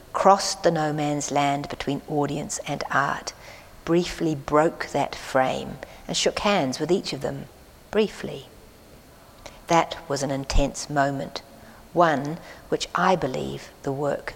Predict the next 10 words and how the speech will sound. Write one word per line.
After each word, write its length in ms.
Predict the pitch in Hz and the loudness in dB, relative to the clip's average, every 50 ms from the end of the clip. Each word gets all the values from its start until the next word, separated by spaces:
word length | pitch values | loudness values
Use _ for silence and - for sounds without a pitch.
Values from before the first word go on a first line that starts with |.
| - - | -12 -14
permitted. 600 | - - 131 131 135 147 - - - 143 - - - - - - - - - - - - - - - - - - - - - - - - - - - - - - - - - | -10 -8 -6 -4 -4 -4 -4 -4 -6 -6 -6 -12 -16 -18 -20 -20 -20 -20 -20 -20 -20 -20 -20 -20 -20 -20 -20 -20 -20 -20 -20 -20 -20 -20 -20 -20 -20 -20 -20 -20 -20 -8 0
What 320 | - 196 220 - - - - | 4 4 4 4 2 0 2
this 200 | - 254 247 - | 2 2 2 2
performance 680 | - - 220 - - - 165 160 156 151 - - - - - | -4 -4 -4 -2 0 0 0 2 0 -4 -6 -8 -12 -6 0
did 340 | - 190 165 127 - 147 - - - - - - | 2 4 4 4 2 -4 -10 -14 -18 -20 -12 -6
was 200 | - 143 147 - - | -4 -4 -2 -2 -4
to 120 | - - - - - | -4 -4 -2 0 0
isolate 720 | 190 196 196 - - - 151 139 139 - - - - - - - - - - - - | 2 2 2 0 -2 -2 0 0 -2 -2 -4 -8 -12 -14 -16 -16 -20 -20 -18 -12 -10
a 60 | 151 | -8
single 640 | - - - - - 196 190 196 202 208 208 208 202 | -6 -4 -2 0 2 2 2 4 2 2 2 0 -4